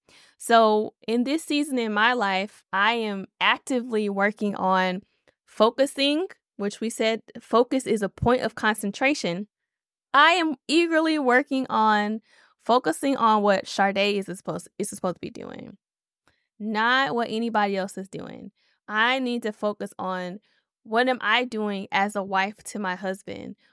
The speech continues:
What am I doing as a mother to my children?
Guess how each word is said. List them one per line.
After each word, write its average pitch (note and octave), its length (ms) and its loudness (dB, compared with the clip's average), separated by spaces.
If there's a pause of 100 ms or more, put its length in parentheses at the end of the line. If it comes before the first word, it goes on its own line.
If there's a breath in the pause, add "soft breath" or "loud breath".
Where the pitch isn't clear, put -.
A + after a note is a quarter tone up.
(160)
What B3 200 2
am C#4+ 160 0
I A#3+ 200 2
doing G#3 540 -2
as G3+ 220 -2
a G3 80 -4
mother F#3+ 420 -2
to - 160 -8
my F3 180 -6
children? - 640 -10